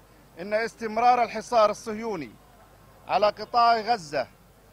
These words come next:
يعد انتهاكًا صارخًا لمبادئ شمولية الخدمة الصحية، والتي تعني ألا يضطر أحد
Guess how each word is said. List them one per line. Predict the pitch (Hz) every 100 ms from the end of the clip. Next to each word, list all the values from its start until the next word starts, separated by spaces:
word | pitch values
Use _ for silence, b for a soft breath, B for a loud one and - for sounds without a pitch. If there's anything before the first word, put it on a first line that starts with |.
| _ _
يعد | 156 185 214 190 220
انتهاكًا | 214 214 214 208 240 233 226 202
صارخًا | - 233 233 226 202 143 107 - _ _ - - _ 151
لمبادئ | 180 208 196 247 254 233
شمولية | - 226 214 226 240 233 226
الخدمة | 190 254 196 214
الصحية، | - 220 170 240 233 247 247 220 - - - - -
والتي | 180 214 233 233 220
تعني | 247 226 233 240 240 226 - - - 180
ألا | 233 240
يضطر | 233 220 - 254 233 233
أحد | 240 208 233